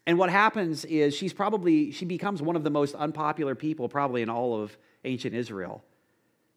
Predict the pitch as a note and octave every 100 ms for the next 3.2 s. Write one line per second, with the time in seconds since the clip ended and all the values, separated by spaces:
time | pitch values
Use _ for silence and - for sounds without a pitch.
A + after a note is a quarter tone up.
0 | _ - D3+ - F3 C#3+ D3+ G3 F#3+ F#3
1 | D3 - C3+ B2+ D#3 C#3+ A#2 A2+ A2 C3+
2 | D3+ D#3 - B2+ B2 C3 C3+ - D#3 E3
3 | - -